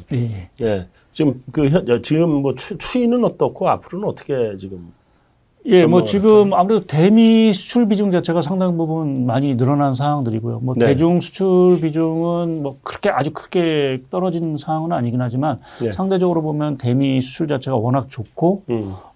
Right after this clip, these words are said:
Speaker 1: 또 비중 자체도 상당히 좀 커지고 있는 상황인데 액 기준으로 보-, 수출 액 기준으로 보더라도
Speaker 2: 음.
Speaker 1: 지난달에 중국 수출은 월간 기준으로 처음 이제 사상 최고치를 이제 이전 이 십팔 년 이후 처음으로 이제 월간 기준으로 사상 최고치를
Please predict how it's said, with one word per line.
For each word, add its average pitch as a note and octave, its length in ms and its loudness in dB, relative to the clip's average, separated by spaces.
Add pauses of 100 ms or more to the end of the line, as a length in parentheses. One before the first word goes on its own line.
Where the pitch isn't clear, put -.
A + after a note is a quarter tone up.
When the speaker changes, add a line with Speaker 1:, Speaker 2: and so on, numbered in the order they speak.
Speaker 1:
또 B2 320 -2
비중 C3+ 320 -2
자체도 B2 260 -4
상당히 C#3 320 -6
좀 B2 140 -6
커지고 D3+ 360 -6
있는 B2 160 0
상황인데 A#2+ 400 -6
액 D3 120 -6
기준으로 G#3 360 2
보-, D#3 100 -2
수출 - 240 -2
액 - 120 0
기준으로 F3+ 300 2
보더라도 B2 580 -2 (140)
Speaker 2:
음. A#2 100 -6 (140)
Speaker 1:
지난달에 E3+ 880 0
중국 E3 560 0
수출은 E3+ 240 -2
월간 D3+ 560 0
기준으로 D3 500 -4
처음 F3+ 400 -2
이제 A#2+ 560 -4 (400)
사상 D3+ 300 -2
최고치를 D3 480 -6
이제 A#2 160 -8 (280)
이전 E3+ 380 0
이 D#3 100 2
십팔 G3 320 -6
년 D#3+ 600 -4 (240)
이후 E3 260 0
처음으로 F3 400 -2
이제 B2 320 0
월간 C#3+ 240 -2
기준으로 C3 360 -2
사상 A#2+ 280 -6
최고치를 A#2+ 500 -6